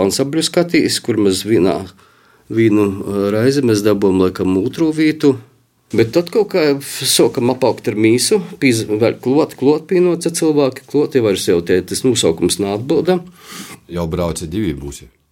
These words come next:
Speaker 1: Jau vajadzēja jau lielāku busu, jā, tam, nu, i tad mēs, eh, izdomājam, ka vajag,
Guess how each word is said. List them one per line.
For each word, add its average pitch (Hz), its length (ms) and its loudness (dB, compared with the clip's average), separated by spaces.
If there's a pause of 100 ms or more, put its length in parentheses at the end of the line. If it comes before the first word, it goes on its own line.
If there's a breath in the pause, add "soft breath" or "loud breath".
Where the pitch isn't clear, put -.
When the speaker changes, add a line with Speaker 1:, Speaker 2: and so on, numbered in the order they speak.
(480)
Speaker 1:
Jau 98 180 4
vajadzēja 98 420 4
jau 92 180 2
lielāku 123 400 2
busu, 165 340 0
jā, 156 240 4
tam, 143 220 2 (140)
nu, 127 160 2
i 151 120 0
tad 151 320 0
mēs, 151 760 -2
eh, 127 560 -4
izdomājam, 143 480 0
ka 117 100 -6
vajag, 131 420 0